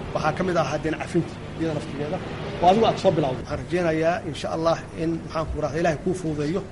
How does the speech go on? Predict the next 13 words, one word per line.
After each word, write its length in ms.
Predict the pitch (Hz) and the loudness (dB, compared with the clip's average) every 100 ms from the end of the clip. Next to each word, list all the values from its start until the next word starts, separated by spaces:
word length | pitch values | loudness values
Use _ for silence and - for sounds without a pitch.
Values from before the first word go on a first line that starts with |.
| - - - | -12 -12 -10
Shacabka 440 | - 196 175 156 | 0 2 2 -4
Soomaaliyeed 480 | - 160 156 170 170 | -2 0 2 2 0
ama 140 | 156 | -2
dadweynaha 360 | 151 151 175 160 | -4 -2 0 -2
Soomaaliyeed 560 | 165 151 151 156 180 196 - | -2 0 0 0 -2 -4 -8
waxaan 220 | - 156 | -4 0
rabaa 160 | 165 170 | 2 4
inaan 160 | 165 | 4
uga 120 | 160 175 | 0 0
mahad 240 | 151 156 | -2 -2
celiyo 320 | 156 160 196 - - - - - | 0 2 0 -2 -10 -14 -14 -12
shantii 360 | - 190 190 170 | -2 -2 0 -4
sano 300 | - 175 | 0 0